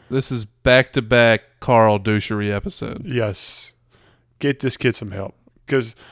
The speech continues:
Speaker 2: I think I love this kid as the, as the, the character.
Speaker 1: Oh, I like Chandler Riggs.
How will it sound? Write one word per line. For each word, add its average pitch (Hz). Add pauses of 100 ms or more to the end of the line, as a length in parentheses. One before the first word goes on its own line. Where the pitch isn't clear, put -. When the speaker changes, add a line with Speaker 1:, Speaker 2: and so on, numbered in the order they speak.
(220)
Speaker 2:
I 147
think 160
I 143
love 147
this 135
kid 143
as 113
the, 120
as 120
the, 113
the 127
character. 139
Speaker 1:
Oh, 208
I 202
like 247
Chandler 190
Riggs. 139